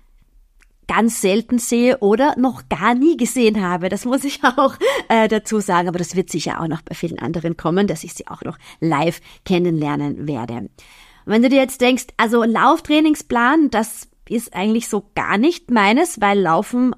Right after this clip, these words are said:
mag ich ganz sicher nicht, ähm, oder ich mag nur für mich laufen,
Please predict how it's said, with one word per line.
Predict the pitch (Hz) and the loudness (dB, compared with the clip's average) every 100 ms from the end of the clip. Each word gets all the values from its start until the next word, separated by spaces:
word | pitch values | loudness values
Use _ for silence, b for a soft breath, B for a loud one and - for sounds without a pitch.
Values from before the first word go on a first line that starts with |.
| - | -6
mag | 180 180 | -4 -2
ich | 196 - | -2 -4
ganz | 196 - | -8 -4
sicher | 185 220 | -4 0
nicht, | 233 339 - B B B - | 2 2 -2 B B B -2
ähm, | 208 202 202 202 208 - - | 2 4 4 2 0 -2 0
oder | 214 220 202 202 160 - - | 4 4 4 2 -4 -12 -10
ich | 214 | -6
mag | 202 185 - | 0 0 0
nur | 202 | -6
für | 202 | -4
mich | 185 202 | -4 -2
laufen, | 208 214 240 294 | 2 2 4 0